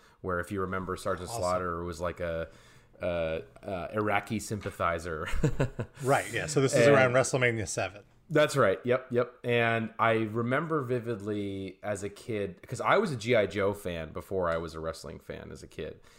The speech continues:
Speaker 1: And so Sergeant, seeing Sergeant Slaughter to me in the flesh was, like, incredible. That's all I cared about. I didn't know who Hulk Hogan was, you know? And I was, like, the only, I,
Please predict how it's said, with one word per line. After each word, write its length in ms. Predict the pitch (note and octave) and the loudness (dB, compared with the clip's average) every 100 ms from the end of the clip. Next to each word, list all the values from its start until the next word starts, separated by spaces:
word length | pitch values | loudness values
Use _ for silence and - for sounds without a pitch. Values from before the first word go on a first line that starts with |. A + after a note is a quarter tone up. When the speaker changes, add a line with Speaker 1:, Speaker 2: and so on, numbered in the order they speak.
| - - | -20 -12
Speaker 1:
And 220 | - A2 G#2 | -4 -4 2
so 360 | A2 G2+ F#2+ | 4 4 2
Sergeant, 340 | - C3+ C3+ - | 2 2 2 -2
seeing 340 | - E3+ F3+ | -2 0 0
Sergeant 360 | D3 D3 B2+ B2 | 2 2 2 0
Slaughter 320 | - A2 G2+ | 2 2 2
to 120 | - | -2
me 440 | G2+ G#2 G#2+ G2 F#2 | -6 -4 -4 -4 -6
in 100 | F#2+ | -8
the 80 | |
flesh 460 | F2+ G2 F2+ E2 - | -6 -2 -2 -4 -8
was, 360 | F2+ E2 D#2+ - | -8 -8 -10 -6
like, 340 | E2 D#2+ - | -6 -6 -10
incredible. 520 | E2+ - F#2+ E2 C2+ | -12 -4 -2 -4 -4
That's 220 | F2 A#2 | 0 0
all 180 | - G#2+ | 4 4
I 120 | G2 | 4
cared 280 | G2+ F#2+ D#2+ | 0 -4 -8
about. 140 | D2+ E2+ | -4 0
I 40 | |
didn't 120 | C#3+ | 2
know 100 | A#2+ | 0
who 60 | E2 | -2
Hulk 260 | E2+ E2 | -6 -6
Hogan 380 | - F#2+ E2 D#2+ | -4 -4 -4 -8
was, 360 | E2 D#2+ G2 - - - - | -8 -8 -10 -14 -20 -20 -14
you 120 | - G#2 | -4 0
know? 240 | F#2+ G#2+ - - - - C3 | 0 -2 -6 -16 -16 -16 -4
And 540 | C#3 B2+ B2 B2 A#2+ A#2 | 2 4 6 4 2 2
I 240 | A2+ C#3 | 2 4
was, 380 | D#3 C#3+ A2 A#2 - | 2 0 -2 -8 0
like, 300 | A2 G#2+ A2+ | 0 0 -6
the 140 | B2 | -6
only, 260 | B2+ B2+ C#3 | -2 0 2
I, 200 | A2+ A#2+ | 2 2